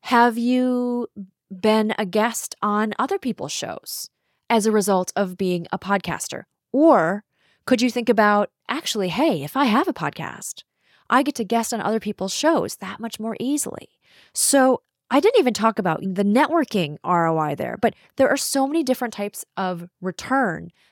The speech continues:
that go above and beyond the monetary, above and beyond the financial. It comes in a number of different energies, and a monetary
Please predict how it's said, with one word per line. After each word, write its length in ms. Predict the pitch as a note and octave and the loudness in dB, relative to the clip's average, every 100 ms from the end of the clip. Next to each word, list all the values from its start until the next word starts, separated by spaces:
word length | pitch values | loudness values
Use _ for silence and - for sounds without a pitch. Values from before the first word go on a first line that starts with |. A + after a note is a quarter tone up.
| - | -4
that 160 | G#3 | -2
go 280 | G#3 G3 F#3+ - | 4 4 4 0
above 440 | F3+ - G3+ G3+ | -4 2 4 4
and 160 | G3 F#3+ | 2 -2
beyond 460 | F#3+ F3+ E3+ E3 - | 0 0 0 -2 -4
the 80 | F3+ | -4
monetary, 640 | E3+ E3 F3 - D#3 E3 | -2 0 0 -4 -8 -6
above 340 | E3+ F3 E3+ | -4 -2 -2
and 120 | F3 E3+ | -4 -4
beyond 300 | E3+ D#3 D#3 | -2 -4 -6
the 40 | |
financial. 680 | - E3 D#3+ D3+ - - - _ _ _ | -4 -4 -4 -6 -8 -10 -14 _ _ _
It 120 | - | -6
comes 220 | - G3+ F#3+ | -2 -2 0
in 80 | F#3+ | 0
a 40 | |
number 480 | F#3 F#3 F#3 G3 G3 | 0 2 2 0 -2
of 260 | G#3 E3 | -4 -4
different 500 | F3 F3+ - E3+ D#3+ - _ _ _ F3+ | -4 -4 -2 -6 -6 -14 _ _ _ 2
energies, 680 | F#3 F#3 E3 D3+ D#3+ - _ _ _ | 4 4 2 -4 -6 -10 _ _ _
and 520 | G3 F3+ F3 E3+ E3 - - | 0 2 2 0 -2 -8 -8
a 60 | |
monetary 1040 | E3+ E3+ F3+ G#3+ G#3+ G3 F3 E3+ D#3+ D#3 | -4 2 4 4 2 2 2 4 2 -2